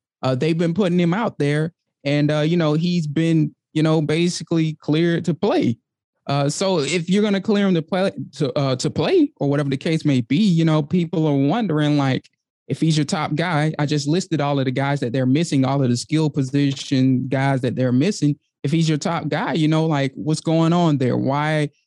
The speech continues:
isn't he being utilized, um, as much as he should? They're putting Carlos Hyde out there. People think it's a little favoritism going on out there. I know you all know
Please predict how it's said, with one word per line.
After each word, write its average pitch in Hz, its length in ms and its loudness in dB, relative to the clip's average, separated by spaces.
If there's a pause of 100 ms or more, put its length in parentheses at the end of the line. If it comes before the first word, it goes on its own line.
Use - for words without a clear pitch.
(160)
isn't 147 420 0
he 156 160 0
being 143 360 2
utilized, 139 960 0 (280)
um, 120 460 0
as 135 140 0
much 135 260 0
as 113 140 -2
he 113 100 0
should? 165 500 0
They're 135 120 0
putting 131 320 0
Carlos 135 360 0
Hyde 151 300 0
out 147 200 -2
there. 147 140 0
People 147 320 -2
think 135 260 -2
it's 139 120 -2
a 143 40 2
little 139 260 2
favoritism 160 720 0
going 160 340 2
on 160 220 2
out 160 240 -2
there. 160 180 0
I 143 80 0
know 139 160 2
you 143 220 2
all 135 180 0
know 139 400 2